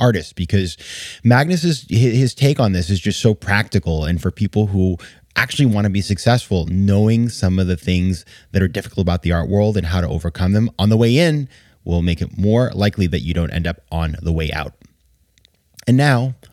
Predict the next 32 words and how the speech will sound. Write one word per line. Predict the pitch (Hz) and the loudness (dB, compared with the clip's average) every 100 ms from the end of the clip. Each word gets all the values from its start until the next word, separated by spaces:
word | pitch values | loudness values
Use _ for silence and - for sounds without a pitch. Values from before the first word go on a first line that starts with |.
| _ | _
on | 107 104 | 2 2
to | 98 | 0
the | 98 | 2
interview. | 101 98 71 - - - - - | 2 0 -2 -12 -18 -20 -20 -2
As | 101 95 | 0 2
you | 92 | 2
know, | 92 104 | 2 0
I | 92 | -2
like | 82 | -4
to | 82 | -6
start | - 80 - | -6 -8 -2
every | 90 85 | -2 0
interview | - 90 92 | 0 0 0
with | 90 | 0
the | 82 | 0
same | 101 98 | 0 2
question, | 120 113 - 127 131 | 4 4 4 2 0
and | 92 92 92 | 0 0 2
so | 131 127 | 2 4
I | 127 | 2
started | 120 143 156 156 | 2 2 4 2
our | 139 | 0
conversation | 135 147 143 - 147 123 92 | 2 0 2 0 0 2 2
by | 90 - | 0 0
asking | 92 87 - 110 95 90 | -4 -4 -2 0 0 -2
Magnus | 82 82 80 82 - 101 | -2 -2 0 -4 -6 -8
this. | 82 87 120 - - - _ _ _ _ _ | -2 2 2 0 -8 -14 _ _ _ _ _
What's | 117 - | -2 0
the | 101 | -2
most | 90 | 0
important | 90 - 139 143 | -6 -2 0 0
decision | 139 107 90 98 | 0 0 2 0